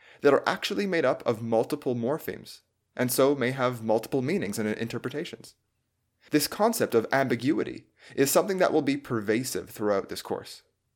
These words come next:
So this was just a slight introduction that'll hopefully give you an idea of some of the things you can expect for the rest of the course. Namely, learning about the secret life of words,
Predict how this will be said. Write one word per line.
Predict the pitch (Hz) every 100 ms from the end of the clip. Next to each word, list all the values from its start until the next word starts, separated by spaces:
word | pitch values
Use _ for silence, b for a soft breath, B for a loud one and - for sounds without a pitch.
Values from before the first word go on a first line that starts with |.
| _ _ _ -
So | 220
this | 285
was | 277 247
just | 190 190
a | 127
slight | - 156 202
introduction | 202 196 175 120 123 143
that'll | 113 101
hopefully | 170 - 220 202
give | 160
you | 165
an | 160
idea | 143 107 101 107 B B B
of | 117 120
some | 170
of | 185
the | 170
things | 143 139
you | 131
can | 123
expect | 110 - 104 101 - b
for | b
the | 113
rest | 107 104
of | -
the |
course. | - - - - - _ _ _ _ _ _
Namely, | 117 131 160 165 165 b b
learning | 131 156 175
about | 147 143
the | 110
secret | - - 165 -
life | 117 123 - -
of | 101
words, | 92 110 69 - -